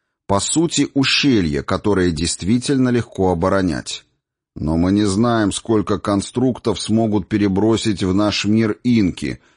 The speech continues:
и чем они вооружены». Командир Стальных за идею ухватился цепко и сейчас мысленно прикидывал достаточный состав группы. «Узнаем по ходу дела», — ответил Игнат.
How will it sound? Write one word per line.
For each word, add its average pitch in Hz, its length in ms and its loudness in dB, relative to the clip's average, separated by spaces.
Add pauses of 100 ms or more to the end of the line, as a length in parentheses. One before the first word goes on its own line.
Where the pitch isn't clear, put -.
(160)
и 87 80 -2
чем 110 300 2
они 107 200 2
вооружены». 107 840 2 (500)
Командир 104 600 2
Стальных 113 680 2
за 107 280 2
идею 113 400 2
ухватился 110 840 -2
цепко - 680 -4
и 87 60 -2
сейчас 113 580 -2
мысленно 113 540 2
прикидывал 101 680 0
достаточный 95 760 -2
состав 87 480 -2
группы. 90 520 -2 (480)
«Узнаем 110 520 0
по 90 140 -2
ходу 101 300 0
дела», — 95 400 -2 (320)
ответил 85 580 -2
Игнат. 82 440 -4